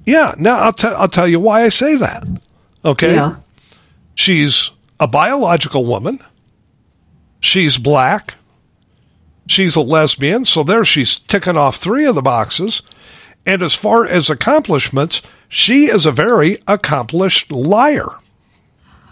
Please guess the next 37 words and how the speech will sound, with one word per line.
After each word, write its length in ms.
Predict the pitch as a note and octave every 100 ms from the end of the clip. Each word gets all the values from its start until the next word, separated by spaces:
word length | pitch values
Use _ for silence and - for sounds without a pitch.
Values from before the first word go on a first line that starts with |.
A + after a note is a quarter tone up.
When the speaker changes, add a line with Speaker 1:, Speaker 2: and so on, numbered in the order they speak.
| _ -
Speaker 2:
That's 560 | D3+ F3 F3 - -
true. 640 | - - G#3+ A#3 B3 C3+ B2 - _ _ _ _ -
With 220 | E3 E3+
the 80 | F3+
worst 460 | D#3+ G3+ G#3+ -
hair 340 | - G3+ F#3+ F3
I've 160 | D3+
ever 240 | C#3 D#3 C#3+
seen. 500 | - - F3+ D3+ C#3+
I 120 | D3+
don't 200 | E3+ E3
think 200 | E3 E3
it's 180 | D#3 -
ever 220 | D#3 D#3+
met 200 | D#3 D3
a 60 | C#3
comb. 720 | - - F3+ D#3 - C#3+ - - -
Speaker 1:
You 100 | D3+ C3+
know, 180 | C#3+ D3
Speaker 2:
But, 380 | F3+ D#3+ E3 F3+
Speaker 1:
and, 80 | -
Speaker 2:
uh, 180 | - F#3
Speaker 1:
and 100 | G3
she, 180 | - G3
and 220 | F#3+ A#3+
she 200 | - C4+
has 360 | D3 D3 E3+ -
the 120 | A#3
courage 480 | - E3 D3 G3 -
to 80 | G3+
go 180 | F3 C3
out 180 | F3
in 120 | B3 F3+
public 420 | D4+ D#4+ A3+ C3+
like 220 | C3+ A2+
that. 220 | B2+ - - _ _ _ _ _ _ _
Speaker 2:
Yeah. 260 | D#3 D#3 D3